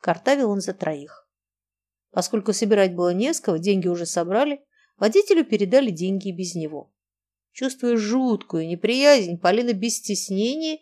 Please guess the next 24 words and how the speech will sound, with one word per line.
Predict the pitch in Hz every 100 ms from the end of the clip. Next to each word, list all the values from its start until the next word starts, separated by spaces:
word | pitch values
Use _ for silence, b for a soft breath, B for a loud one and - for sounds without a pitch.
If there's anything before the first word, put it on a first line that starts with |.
| -
изучала | 254 208 196 208 220
лицо | 208 196 - 175
пассажира. | 180 - 170 156 151 - - _ _ _ _ _ _ -
Нос | 349 466
его | 262 208
выглядел | 185 214 226 214
бутафорским | 190 233 247 - 185 180 - 175 - _ _ _
и | -
казался | 226 247 381 339
приделанным | - 220 180 180 254 302 202
к | 190
массивной | 185 185 - 254 214
оправе | 165 170 180 180
очков. | 180 - - 151 - _ _ _ _
Щеки, | - - 262 254 254 202
лоб | 226 220
и | 196
мясистые | 196 196 214 - 190
губы | 185 226 233
лоснились | 202 175 - 214 220 214 -
масляным | 170 165 190 180 180
блеском. | 170 151 143 - 175 - _ _ _ _ -
На | 180
макушке | 165 - - 285 - - 262